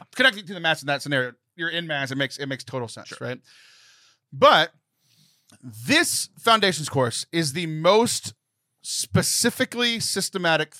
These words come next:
Speaker 1: the-, theology thing I've ever
Speaker 2: Mm-hmm.
Speaker 1: done. I've stepped into those, like an R C I A, cl-,
Speaker 2: Yeah.
Speaker 1: an R C I A class is systematic theology,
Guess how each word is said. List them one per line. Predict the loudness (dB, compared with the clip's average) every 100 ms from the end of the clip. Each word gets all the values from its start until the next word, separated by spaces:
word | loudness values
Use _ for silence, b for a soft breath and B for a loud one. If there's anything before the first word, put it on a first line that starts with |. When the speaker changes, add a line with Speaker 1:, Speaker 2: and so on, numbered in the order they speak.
| -16
Speaker 1:
the-, | -14 -14
theology | -2 0 2 0 -4 -10 -10 _ _ _
thing | -6 -4
I've | -2 -2 -4
ever | -6 -8 -8
Speaker 2:
Mm-hmm. | -8 -8 -10 -8
Speaker 1:
done. | -8 -8 _ _ _
I've | -2
stepped | 0 -2 -2 -4
into | -6
those, | -8 -12 -10
like | -8
an | -4
R | -6
C | -6 -4
I |
A, | -4 -4
cl-, | -8
Speaker 2:
Yeah. | -2 0
Speaker 1:
an |
R | 0
C | 0
I | -2
A |
class | 0 -4 -6 -8
is | -6 -4
systematic | -4 -2 -2 -2
theology, | -2 0 0 -4